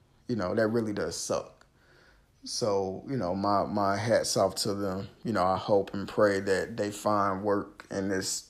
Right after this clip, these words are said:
troublesome time. You know, the timing was definitely off. And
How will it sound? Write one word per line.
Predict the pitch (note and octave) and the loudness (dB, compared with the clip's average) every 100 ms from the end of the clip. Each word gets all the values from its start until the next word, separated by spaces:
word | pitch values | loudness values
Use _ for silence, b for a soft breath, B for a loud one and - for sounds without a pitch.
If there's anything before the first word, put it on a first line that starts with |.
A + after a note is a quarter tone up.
| - | -2
troublesome | - B2 A2+ - F#2+ | 6 6 6 -4 -6
time. | - A#2+ A2 G2 A2 C3 B B B B B B - | -4 -2 0 -2 -6 -10 B B B B B B -8
You | A#2+ | 0
know, | A2 | 2
the | G2 | 2
timing | F#2+ - B2 A#2+ A2+ | 2 6 6 6 4
was | A2 G#2 | 0 0
definitely | A2 G#2+ A2+ F#2+ G2 - - | 0 0 -2 -4 -6 -8 2
off. | G2 E2+ G2+ - - b b b b _ - _ - | 2 2 -2 -14 -20 b b b b _ -20 _ -8
And | C3+ C3+ C3+ C3 | -6 -4 -4 -8